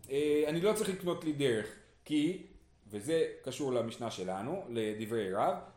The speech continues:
כי זה מיותר. לא הייתי, לא הייתי צריך לכתוב לו שאני לא מוכר את הבור, כי אני לא מוכר את הבור. אז זה שציינתי שאני לא מוכר את הבור, בא בשביל לומר משהו נוסף, שאני משאיר לעצמי דרך לבור, כן? אז רבי עקיבא דורש,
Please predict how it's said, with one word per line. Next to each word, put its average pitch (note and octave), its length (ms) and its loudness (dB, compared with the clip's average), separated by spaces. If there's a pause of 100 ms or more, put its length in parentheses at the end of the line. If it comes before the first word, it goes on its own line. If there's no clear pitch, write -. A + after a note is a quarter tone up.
כי D#3 100 -6
זה D#3 120 0
מיותר. D#3 640 4 (300)
לא D#3+ 140 8
הייתי, B3 360 8 (160)
לא G3 260 10
הייתי C#4 320 8
צריך F#3 160 2
לכתוב F3+ 300 4
לו E3 80 6
שאני D3+ 220 2
לא D3 100 4
מוכר C3 260 0
את A#2+ 80 -2
הבור, G2+ 360 -2
כי A#2+ 60 0
אני C3 140 2
לא F3+ 140 12
מוכר A3 260 8
את C#3 100 2
הבור. A2 320 -2 (220)
אז A2+ 200 0
זה A3 140 8
שציינתי F3 1000 2 (120)
שאני A#2+ 300 0
לא D#3+ 100 6
מוכר G3+ 260 0
את G#3 100 0
הבור, C4 540 6 (140)
בא F#3 260 6
בשביל F3+ 460 4
לומר F3 280 4
משהו F#3 280 2
נוסף, E3+ 460 6 (260)
שאני B2 160 -6
משאיר D3 360 0
לעצמי G3+ 360 4
דרך D3+ 380 6
לבור, F#2+ 400 -2 (320)
כן? D3+ 260 0 (280)
אז G#2+ 220 0
רבי D3+ 200 6
עקיבא G#3+ 400 4
דורש, F3+ 760 4